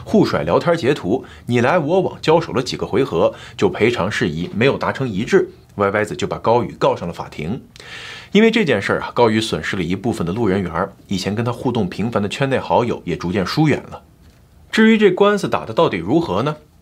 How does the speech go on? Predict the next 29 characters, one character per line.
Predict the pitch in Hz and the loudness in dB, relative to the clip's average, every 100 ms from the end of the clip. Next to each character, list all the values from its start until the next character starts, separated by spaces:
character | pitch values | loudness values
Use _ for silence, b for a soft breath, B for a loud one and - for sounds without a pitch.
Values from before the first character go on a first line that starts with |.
| _ | _
我 | 95 | -4
们 | 92 | 0
在 | 104 | 0
查 | 98 - | -2 -2
询 | 92 101 | -2 -2
了 | 95 | -2
中 | 123 120 | -2 0
国 | 98 90 | 0 -2
裁 | - 90 | -2 -2
判 | - 113 | 0 0
文 | 90 | 0
书 | 127 170 | 0 2
网 | 127 82 | 2 0
时， | - 80 82 | -8 -12 -10
搜 | - 185 220 | 0 2 2
到 | 180 85 | 2 -2
了 | 76 | -4
余 | 80 95 | -2 2
姚 | 92 | 2
市 | 101 92 | 0 -2
人 | 85 | -2
民 | 95 | -2
法 | 110 76 | -4 -4
院 | 85 82 | -4 -6
的 | |
判 | - - 101 | -6 -6 -4
决 | 107 | -4
结 | 107 90 | 0 0
果， | 139 - | 0 -6